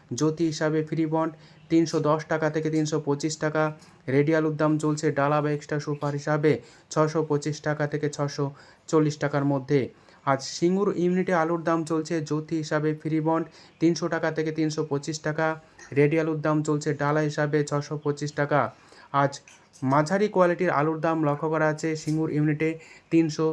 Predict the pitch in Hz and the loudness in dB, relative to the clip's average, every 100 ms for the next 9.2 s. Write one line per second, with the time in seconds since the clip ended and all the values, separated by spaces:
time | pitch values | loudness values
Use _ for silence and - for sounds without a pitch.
0 | 156 - - - 156 156 156 151 156 156 | -4 -16 -18 -6 -2 0 2 2 2 0
1 | 151 _ - 165 165 156 151 147 147 143 | -2 _ -6 0 0 0 0 2 2 2
2 | 151 123 - _ - - 135 135 - 160 | 2 2 -2 _ -12 0 0 0 -8 -4
3 | 170 185 147 170 170 170 170 - - - | 0 0 0 0 0 0 -2 -6 -20 -2
4 | 151 160 170 170 165 156 156 160 156 156 | 0 2 2 0 0 0 -2 0 -2 0
5 | 160 160 151 151 151 151 151 147 160 156 | 0 0 0 0 2 0 -2 -2 -4 -6
6 | - _ 151 156 156 170 143 143 156 151 | -14 _ 0 0 0 -2 -2 -2 -4 -2
7 | 151 151 151 147 147 147 160 160 156 160 | -2 -2 -4 -2 -4 -4 -4 -2 -2 -4
8 | - - - - 120 139 143 160 156 156 | -6 -20 -20 -10 0 2 2 2 2 0
9 | 156 | 2